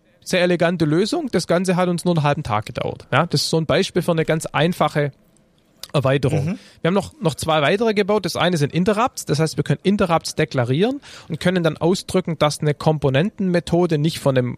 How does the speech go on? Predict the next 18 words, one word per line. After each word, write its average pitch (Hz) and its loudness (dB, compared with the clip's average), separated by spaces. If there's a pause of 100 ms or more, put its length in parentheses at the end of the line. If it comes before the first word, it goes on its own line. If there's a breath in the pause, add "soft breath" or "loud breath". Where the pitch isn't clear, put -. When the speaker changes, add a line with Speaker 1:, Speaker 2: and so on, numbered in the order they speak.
Speaker 1:
Aufruf, 208 0
so - -4
Client-Server-Methode 170 0
mäßig, 202 -2 (360 loud breath)
äh, 190 0 (140)
getriggert 208 0
wird, 226 0
sondern 196 0
von 185 0
einem 180 -2
Interrupt. - 0 (260)
Und 151 -2
damit 165 0
kann 180 0
man 175 2
eben 165 0 (320 loud breath)
die 160 0
Komponentenarchitektur 185 -2